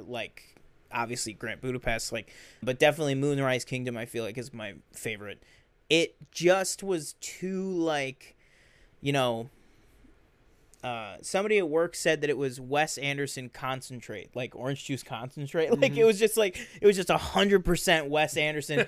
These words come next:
Speaker 2: <laughs>
Speaker 1: and I felt like there was no kind of restraint.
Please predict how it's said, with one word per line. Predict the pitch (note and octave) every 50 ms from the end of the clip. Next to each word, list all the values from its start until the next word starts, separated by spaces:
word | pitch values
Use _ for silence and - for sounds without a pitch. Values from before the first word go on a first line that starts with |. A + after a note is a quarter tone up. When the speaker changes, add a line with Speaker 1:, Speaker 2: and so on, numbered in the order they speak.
| - - F#3+
Speaker 2:
<laughs> | D#3+ D3 -
Speaker 1:
and | D#3 E3+ F3
I | E3+
felt | E3+ - - G3 G3 F#3+
like | F3+ F3+ F3 E3+
there | F3 F3
was | E3+ D#3+ D3 D3+
no | D3 D3 D3+ D3+ D3+ D3+ D#3 D#3 D#3+ E3+ E3+ E3+ F3 F3 F3+ - - _ _ _ _ _ _ _ _ _ _ -
kind | - - F#3+ F#3+ F3+
of | F3 D#3+
restraint. | D#3 C#3 - - - - C#3 C3+ D3+ G3+ C4 D4+ D4+